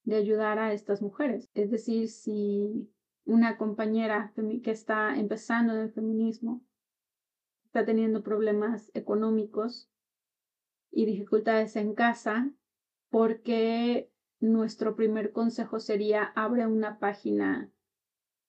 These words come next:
de pornografía para que puedas sostenerte por tu cuenta? Es decir,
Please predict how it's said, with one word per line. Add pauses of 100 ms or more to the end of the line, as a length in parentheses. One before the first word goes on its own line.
(260)
de
pornografía
para
que
puedas
sostenerte
por
tu
cuenta? (440)
Es
decir,